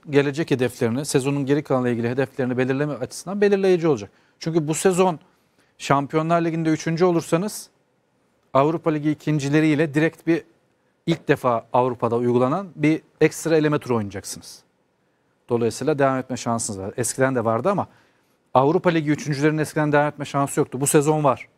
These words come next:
Yani Fenerbahçe şu anda hala devam edebilir konumda. Grupta üçüncü ama böyle tamamlarsa Konferans Ligi grup ikincileriyle eşleşecek.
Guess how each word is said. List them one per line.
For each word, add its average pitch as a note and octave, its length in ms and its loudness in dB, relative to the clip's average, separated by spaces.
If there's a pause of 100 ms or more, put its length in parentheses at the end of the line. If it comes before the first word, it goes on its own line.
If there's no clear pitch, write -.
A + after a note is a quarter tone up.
Yani A#2+ 180 -2
Fenerbahçe C#3+ 580 0
şu D3 180 0
anda D3 340 0 (280)
hala D3+ 400 2
devam D3 200 2
edebilir C#3+ 280 0
konumda. G#2 440 -2 (240)
Grupta B2+ 320 0
üçüncü C#3+ 340 0
ama F#3+ 240 0 (280)
böyle D3 240 4
tamamlarsa D#3+ 720 0 (320)
Konferans D#3+ 600 0
Ligi D3+ 100 2
grup D#3 280 0
ikincileriyle D3 840 0 (520)
eşleşecek. C#3+ 640 0